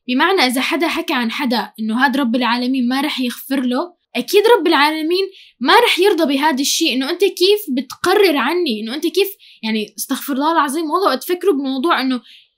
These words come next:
في بشر بتقرر إنه هذا رب العالمين حيغفر له وهذا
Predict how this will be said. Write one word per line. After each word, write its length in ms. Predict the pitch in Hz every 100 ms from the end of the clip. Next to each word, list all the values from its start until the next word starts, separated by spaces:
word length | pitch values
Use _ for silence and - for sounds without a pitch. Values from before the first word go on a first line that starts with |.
| _ _ 190 240
في 160 | 302 294
بشر 380 | 403 440 370
بتقرر 540 | 311 - 339 415 349 254
إنه 300 | 262 269 339
هذا 140 | 302
رب 180 | 302 247
العالمين 440 | 277 254 269 311
حيغفر 440 | 294 269 254 - 311
له 180 | 294 269
وهذا 260 | 269 277